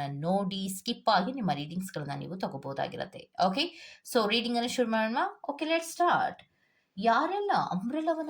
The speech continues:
ನೀವು ಸೆಲೆಕ್ಟ್ ಮಾಡ್ಕೊಂಡಿದ್ದೀರೋ, so ಅವರಿಗೆ ಜೂನ್ ತಿಂಗಳಲ್ಲಿ ಪ್ರೀತಿಯ ಮುಂದುವರಿಕೆಗಳು ಹೇಗಿರುತ್ತೆ ಅನ್ನೋದ್ರ ಬಗ್ಗೆ ಕಾರ್ಡ್ ಅನ್ನ ಇದರಲ್ಲಿ ತಗೊಳ್ಳೋಣ. ನೆಕ್ಸ್ಟ್ ಪ್ರೀತಿಯ ವ್ಯಕ್ತಿಯ ನಡವಳಿಕೆಗಳು ಹೇಗಿರುತ್ತೆ ಅನ್ನೋದ್ರ ಬಗ್ಗೆ ನಾವು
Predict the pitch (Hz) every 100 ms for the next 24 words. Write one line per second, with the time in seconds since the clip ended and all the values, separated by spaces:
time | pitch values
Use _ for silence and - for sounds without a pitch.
0 | 285 254 220 - 175 175 190 180 165 139
1 | 139 - - - 339 - - _ - -
2 | 277 269 180 190 240 196 - 120 262 -
3 | _ 160 - 294 370 415 415 277 262 226
4 | 208 262 285 _ - 202 226 285 349 339
5 | 302 285 254 247 233 208 196 202 202 202
6 | 196 180 175 170 - 175 170 170 190 185
7 | 156 151 147 147 269 349 - - - _
8 | - - - - - 208 160 135 160 302
9 | 185 143 143 190 156 120 113 113 - _
10 | _ - - 202 277 359 - - 294 320
11 | - - _ - _ - 269 339 381 349
12 | 349 302 294 285 254 170 190 277 311 302
13 | 269 262 254 226 214 190 190 208 202 -
14 | 185 160 151 139 262 247 139 208 370